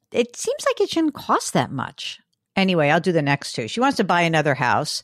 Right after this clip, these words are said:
And then she says she's saving for getting married. She says, "Know any Jewish matchmakers?" You're talking to one, Sharon. Uh,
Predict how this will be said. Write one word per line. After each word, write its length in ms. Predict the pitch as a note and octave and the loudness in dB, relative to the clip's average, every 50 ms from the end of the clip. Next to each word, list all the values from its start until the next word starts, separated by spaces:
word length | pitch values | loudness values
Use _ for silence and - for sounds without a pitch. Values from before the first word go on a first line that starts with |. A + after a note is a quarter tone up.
| _ - - - - - | _ -20 -20 -20 -12 -4
And 160 | - F#3+ F3+ F#3 | 0 2 2 4
then 140 | G3 G3 | 4 2
she 180 | - - G#3 F#3+ | 2 0 0 0
says 260 | - - F#3+ F3+ E3 | 2 2 2 2 2
she's 240 | - - F#3+ E3+ - | 2 0 -2 -2 0
saving 300 | - G3+ F#3+ F3+ G3 F#3 | 2 2 2 4 2 0
for 140 | - - F3 | 2 0 0
getting 320 | D#3+ F3 E3+ E3 E3 D#3+ | 2 2 4 4 2 2
married. 340 | D#3 D3 D3 C#3+ C#3 B2+ A#2 | 2 2 2 2 2 0 0
She 120 | - - D3+ | -2 -4 -2
says, 200 | - E3 D3 C#3 | -2 -2 0 0
"Know 160 | D#3+ D3+ D#3 | 2 2 2
any 120 | D#3 D#3 | 2 2
Jewish 320 | C#3 - C#3+ C#3+ C#3+ - - | 0 0 0 0 0 0 0
matchmakers?" 580 | E3+ E3 E3 E3 - - C3+ - D#3 E3 D3+ | 2 2 2 0 0 -4 -4 0 0 0 2
You're 160 | A3 F4 A4 G#4+ A4 | 4 4 4 4 2
talking 460 | - - C#4 C#4+ F4 - - A4+ G4+ | -2 0 2 2 2 2 2 0 0
to 100 | C4+ F4 | 2 0
one, 280 | C#4+ B3 A#3 A#3 A3+ A#3 | 2 2 4 4 4 2
Sharon. 680 | - - - C4 A3 G#3 G3 G3 G3+ G3+ G#3+ B3+ D4+ - _ _ - - - - - - - _ _ _ - - | 2 0 0 2 2 4 4 4 4 4 2 0 -2 -6 _ _ -20 -20 -20 -20 -20 -20 -20 _ _ _ -2 2
Uh, 460 | A3+ A3+ A3+ A3+ A3+ A#3 A#3 A3 | 4 4 6 6 6 6 4 4